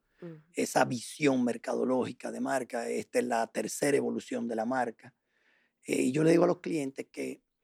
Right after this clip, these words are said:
Speaker 2: las marcas y los logotipos, la expresión visual de la marca, porque la marca es mucho más que el logo, o sea,
Speaker 1: Ujú.
Speaker 2: la marca es un conjunto de, de experiencias que tiene el consumidor,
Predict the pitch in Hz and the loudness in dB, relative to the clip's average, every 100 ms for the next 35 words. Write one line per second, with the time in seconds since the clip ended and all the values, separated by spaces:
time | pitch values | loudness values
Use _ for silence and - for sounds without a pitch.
0 | _ _ _ _ 139 151 - 151 180 143 | _ _ _ _ -6 -6 -2 4 4 2
1 | - 117 262 123 113 120 117 - - - | -2 -12 -8 -8 -4 -6 -6 -8 -8 -6
2 | 117 - - - - 147 135 - - 135 | -8 -8 -8 -2 -2 -2 -4 -2 0 0
3 | 117 226 233 226 240 247 240 247 269 190 | 0 -4 -4 -4 -6 -4 0 2 2 2
4 | 160 156 143 143 151 113 113 240 104 - | 0 0 -4 -4 -4 -4 -2 -2 -4 -8
5 | - 101 202 208 113 123 - 175 143 _ | -2 0 0 -2 -4 -4 -2 -2 -2 _
6 | - 143 131 120 233 160 139 - - 123 | 0 2 2 2 2 0 -4 -10 -16 -16
7 | - _ _ _ - - - - 196 - | -18 _ _ _ -6 -2 -2 0 -2 -6
8 | - 120 123 123 127 156 151 120 | -10 -6 -6 -4 -4 -2 -2 -4